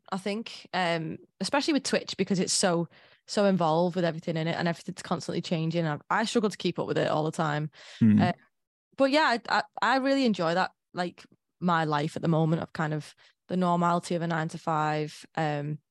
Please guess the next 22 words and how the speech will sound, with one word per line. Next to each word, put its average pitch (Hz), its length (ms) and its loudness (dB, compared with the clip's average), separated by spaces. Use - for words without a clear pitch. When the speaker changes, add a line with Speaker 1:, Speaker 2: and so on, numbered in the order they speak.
Speaker 1:
and 202 160 4
then, 180 420 2
you 190 100 0
know, 180 120 2
family 214 300 0
stuff 208 540 0
and 180 180 -6
as 170 140 -4
well 180 160 2
as, - 360 -2
uh, 170 140 0
studio 208 460 4
work 185 480 2
and, 175 200 -2
and 202 140 6
Speaker 2:
Mm-hmm. 165 80 4
Speaker 1:
live 160 160 2
stream. 175 360 -8
And 165 80 -2
it's, - 280 -8
I'm 202 140 2
just, 202 180 0